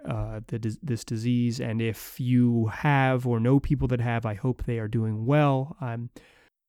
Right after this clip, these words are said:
but it's just the reality of, of the world, reality of our country, is that if, if you are out in it, if you are out in public or in, interfacing with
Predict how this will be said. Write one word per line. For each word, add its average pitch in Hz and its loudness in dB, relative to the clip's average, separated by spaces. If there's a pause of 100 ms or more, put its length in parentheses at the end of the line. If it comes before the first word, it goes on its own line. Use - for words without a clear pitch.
(140)
but 185 6
it's 196 0
just 220 2
the 208 8
reality 190 6
of, 170 0
of 165 6
the 170 12
world, 151 8
reality 143 6
of 156 6
our 151 4
country, 135 2
is 117 -2
that 123 0
if, - -4
if 135 0
you 143 6
are 147 6
out 147 4 (240)
in 165 6
it, - 0 (100)
if 143 -4
you 139 6
are 143 4
out 143 4
in 156 4
public 147 2 (800)
or 123 4
in, 139 6
interfacing 143 4
with - 2